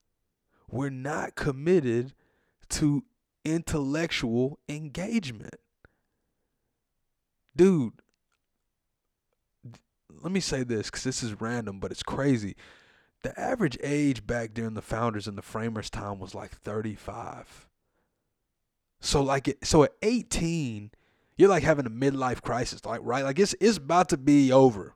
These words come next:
here in a little bit if the average <laughs> age is thirty-five. And so, what am I trying to say? I'm trying to say, guys, some of us, you know, we're, we're in the cohort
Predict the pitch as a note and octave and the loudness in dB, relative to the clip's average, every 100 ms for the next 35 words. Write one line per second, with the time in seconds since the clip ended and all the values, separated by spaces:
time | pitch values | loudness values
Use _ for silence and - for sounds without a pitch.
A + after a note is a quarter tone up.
0 | - B2 A#2+ A2+ A#2+ A#2+ G2 F#2+ A2 A2 | -10 -6 -4 -2 -2 -2 -4 -6 -4 -2
1 | B2+ C3 B2+ - F3 D3+ B2+ - C#3+ C3 | 0 0 -2 4 6 6 0 2 4 2
2 | - B2 A2+ - - - - - - - | 0 -4 -4 -8 -16 -20 -20 -20 -20 -20
3 | _ D3 D3+ E3 E3 D#3 C#3 _ _ _ | _ -4 0 4 4 4 2 _ _ _
4 | _ _ _ _ _ _ - - G3 F#3 | _ _ _ _ _ _ -6 4 6 6
5 | C#3 - D3 C3 - B2 - D#3+ - G#3+ | 2 0 -2 -2 -2 -4 -4 -8 -6 -6
6 | A3 E3 - C#3 D3 B2 G2 F#2 D#2+ D2 | -4 -6 -6 0 0 0 -2 -12 -12 -14
7 | - - - - _ - E3 E3 C#3 C#3 | -14 -16 -18 -20 _ -2 0 2 2 2
8 | - C#3 B2 A#2+ C3 A2+ C3+ C3 A#2 - | 0 0 2 4 2 2 0 0 -4 0
9 | B2+ A#2 A#2 A#2 A2 | 2 2 4 4 2